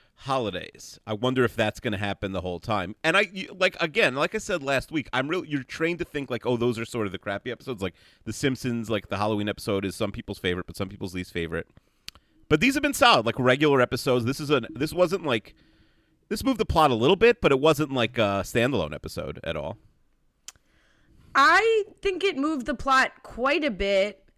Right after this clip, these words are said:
Speaker 2: right? It sort of ties up the C C Schmidt. It picks up where we left off with a lot of
Speaker 1: Yeah,
Speaker 2: stories, right?
Speaker 1: absolutely.
Speaker 2: S-, the Sam Jess thing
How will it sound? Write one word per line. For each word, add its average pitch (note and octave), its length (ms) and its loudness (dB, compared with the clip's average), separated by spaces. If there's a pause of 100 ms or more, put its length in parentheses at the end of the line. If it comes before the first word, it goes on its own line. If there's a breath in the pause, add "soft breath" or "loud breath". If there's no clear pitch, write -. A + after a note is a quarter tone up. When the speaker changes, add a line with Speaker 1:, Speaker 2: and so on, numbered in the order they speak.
(200)
Speaker 2:
right? A#3+ 240 2
It A#3 140 -2
sort C4+ 400 0
of B3+ 160 -2
ties A#3+ 420 0
up A#3+ 160 -4
the G#3 80 -8
C A#3 240 -6
C A3 180 -8
Schmidt. G#3+ 460 -6
It - 140 -2
picks - 300 -2
up D#4 180 0
where C4+ 160 2
we A#3+ 140 -6
left A3+ 280 0
off F3+ 240 0
with F#3 80 -6
a F#3+ 60 -4
lot E3+ 180 2
of - 140 -12
Speaker 1:
Yeah, E3 140 6
Speaker 2:
stories, E3+ 260 -6
right? G3 160 0
Speaker 1:
absolutely. G2+ 420 0
Speaker 2:
S-, - 320 -8
the A3 160 -6
Sam C4+ 480 0
Jess A#3+ 320 0
thing B3 460 -4